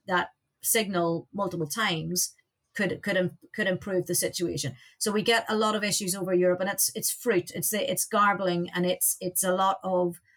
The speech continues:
like I say, the high intensity, um, activity where it weakens our signal. So our, so our service is not very useful in North America, certain parts of North America, or in parts of Central Europe, simply because we can't meet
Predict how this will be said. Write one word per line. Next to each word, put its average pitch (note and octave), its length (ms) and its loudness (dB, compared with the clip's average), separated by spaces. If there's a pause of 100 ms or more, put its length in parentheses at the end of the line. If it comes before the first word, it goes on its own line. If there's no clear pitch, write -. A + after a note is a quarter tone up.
(140)
like F#3+ 100 -2
I F3 60 -2
say, F3+ 320 4
the F3+ 80 4
high F3+ 240 2
intensity, F3 920 2
um, E3 320 2
activity E3+ 520 -2
where E3+ 380 0 (280)
it - 140 -2
weakens G#3+ 340 2
our E3 120 2
signal. E3 260 -2
So - 180 0
our, G#3 160 4
so G#3+ 320 0 (240)
our A3 140 6
service A3+ 420 2
is F#3+ 160 -2
not G3 400 2 (140)
very F#3+ 320 4
useful F3 640 2
in E3 360 2 (280)
North F3+ 300 0
America, E3+ 500 0
certain F#3+ 280 -2
parts E3+ 240 0
of E3 80 -4
North F3 200 -2
America, F#3+ 460 -2 (380)
or F3+ 300 4
in E3 100 0
parts E3 260 2
of E3 80 -2
Central E3 320 0
Europe, F#3 340 0
simply G#3+ 400 0
because F3 380 0
we F3+ 120 0
can't F#3 340 -2
meet - 360 -4